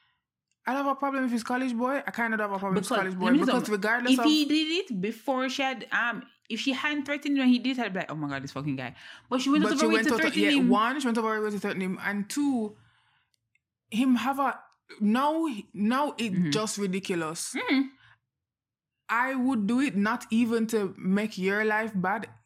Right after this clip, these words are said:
Speaker 1: but because from how, how, as an outsider, I'm
Speaker 2: Mm.
Speaker 1: sure him see the dynamics and realize that, bro, 'cause even, there's even a flashback where we see say,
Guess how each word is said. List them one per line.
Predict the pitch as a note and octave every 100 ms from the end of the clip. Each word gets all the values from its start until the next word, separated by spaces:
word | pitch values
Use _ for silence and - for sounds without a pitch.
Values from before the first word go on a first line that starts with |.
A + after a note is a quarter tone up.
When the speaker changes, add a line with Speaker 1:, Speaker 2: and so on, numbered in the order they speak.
| _ _ G3
Speaker 1:
but | A#3+
because | A#3 B3 C4+ C4 G#3+ - _ _ _ _ _ _ _ _ _ _ _
from | - B3 A#3+
how, | A3+ C#4 C#4 A3+ -
how, | B3 C#4 A#3+ - _ -
as | A3+
an | C4+ B3
outsider, | B3+ C#4+ C4+ C4 C4 C4 C4 F#3+
I'm | A3 A#3
Speaker 2:
Mm. |
Speaker 1:
sure | B3+ A#3+
him | A#3+
see | A#3
the | A#3
dynamics | A3 A#3+ A#3 A3 G#3
and | F#3
realize | F#3+ F#3+ F#3
that, | F3
bro, | F3 - - - -
'cause | D#4+ C#4+
even, | D4+ D4+ D4+
there's | A#3 C#4+
even | D4 C#4 C#4
a | C4
flashback | B3+ B3+ A#3+ A#3
where | A#3 A3
we | A3
see | A3+ A3+
say, | A3+ G#3